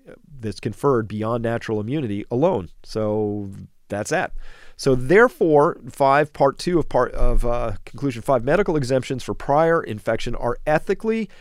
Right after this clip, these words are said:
and medically supported by the C D C data. Let me say it again. Medical exemptions for prior infection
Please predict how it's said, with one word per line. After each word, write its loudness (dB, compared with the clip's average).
and -6
medically 0
supported -2
by -2
the -4
C -8
D -6
C -8
data. -8
Let -14
me -8
say -2
it 2
again. -4
Medical -2
exemptions -4
for -12
prior 0
infection -4